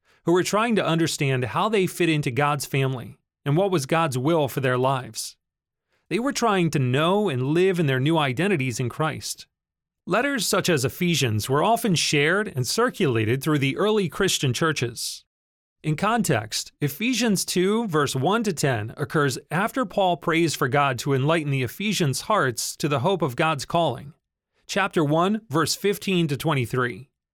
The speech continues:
and before he describes how God has made a way through Christ for Gentiles to join God's household, chapter two, verse eleven to twenty-two.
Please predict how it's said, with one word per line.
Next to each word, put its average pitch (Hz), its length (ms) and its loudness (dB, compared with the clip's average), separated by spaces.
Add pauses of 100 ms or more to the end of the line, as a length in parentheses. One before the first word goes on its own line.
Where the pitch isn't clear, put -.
(260)
and 151 160 0
before 233 460 0
he 180 180 -2
describes 120 540 0
how 135 140 2
God 165 340 0
has 156 160 -2
made 151 160 0
a 135 40 0
way 160 240 2
through 202 340 -2
Christ 175 520 -2
for 135 160 -2
Gentiles 127 760 0
to 135 100 -2
join 165 320 2
God's 151 320 0
household, 139 560 -2 (480)
chapter 165 360 0
two, 220 460 0 (100)
verse 156 280 0
eleven 170 500 0
to 165 100 0
twenty-two. 131 680 -2